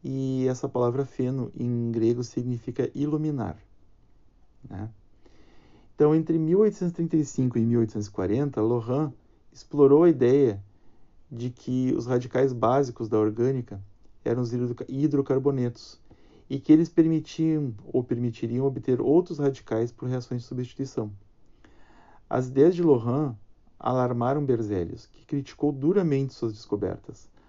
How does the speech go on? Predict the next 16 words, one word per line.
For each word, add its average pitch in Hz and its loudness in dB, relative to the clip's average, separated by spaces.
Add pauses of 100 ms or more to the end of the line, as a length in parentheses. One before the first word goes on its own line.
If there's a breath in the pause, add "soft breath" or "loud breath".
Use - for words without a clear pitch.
(280 soft breath)
fazendo 123 -2 (140)
com 113 -10
que - -6
Dumas 131 -4
tirasse 135 -2
o - -20
corpo 131 0
fora, 110 0 (420 soft breath)
chegando 123 -4
Dumas 139 2
a 139 0
dizer 131 0
que - -6
não 151 0
era 147 0
responsável 131 -2